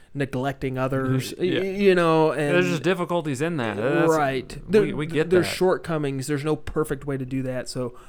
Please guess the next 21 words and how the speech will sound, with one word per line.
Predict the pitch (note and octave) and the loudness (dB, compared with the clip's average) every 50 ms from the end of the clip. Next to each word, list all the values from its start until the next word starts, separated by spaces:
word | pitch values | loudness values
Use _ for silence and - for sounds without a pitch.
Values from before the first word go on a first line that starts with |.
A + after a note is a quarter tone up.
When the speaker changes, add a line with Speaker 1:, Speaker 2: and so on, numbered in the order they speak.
| - - | -14 -8
Speaker 1:
I | A2+ | -4
think | C3+ C#3+ C3 | -4 -2 -2
that's | C#3 C3 - | -2 -2 -2
a, | C3 B2 B2 B2 - - | -2 -2 -2 -2 -4 -4
a | C3+ C#3 | -4 -2
good | C3 C3+ E3 D3+ C#3 | 2 2 2 2 2
reminder | C#3 C3+ B2+ B2+ B2+ C3 C3 C3+ B2+ C3 A#2+ | 0 -2 -2 -4 -4 -4 -4 -4 -4 -6 -6
for | - - B2+ B2+ B2+ A#2 | -6 -4 -4 -2 -2 -4
us. | A2+ G2+ E2 - - - - - - - - - - - | -6 -8 -10 -12 -14 -18 -18 -20 -20 -20 -20 -18 -12 -6
Um, | A#2+ B2 B2 B2 B2 B2+ | -4 -4 -2 -2 -2 0
so | - F3+ E3 D3+ - - - - - - - - - | 2 4 4 2 2 -4 -14 -20 -20 -20 -20 -10 -6
despite | C#3+ E3+ - - - - - E3 F#3+ G#3 F#3+ - - | -2 -2 -2 -2 -4 -4 -2 -2 -2 -2 -2 -2 -2
those | D#3 D3+ D3 | -2 -2 -2
shortcomings, | - - - C#3 C3 - - - A#2+ A#2 A#2+ A#2+ C3 D#3 D#3+ - - - - | -2 -6 -6 -6 -6 -6 -8 -10 -10 -8 -8 -8 -8 -8 -10 -12 -14 -12 -10
despite | - - - - - D#3 E3 D#3+ - | -8 -8 -6 -6 -6 -4 -6 -4 -4
those | D#3 D3 C#3 F3 D#3 - - - - | -2 0 2 2 0 0 -4 -14 -20
<laughs> | - - - D3 | -20 -18 -14 -4
difficulties | C#3 D3+ C#3+ - C#3 - C#3 B2+ - - C3 B2+ B2+ C#3 | 0 0 0 0 0 -4 -4 -6 -4 -4 -4 -4 -4 -4
and | C3 A#2+ | -6 -8
the | A2+ | -8
task, | - - - D3+ C#3+ C#3 C3+ - - | -8 -8 -4 -2 -2 -2 -4 -6 -10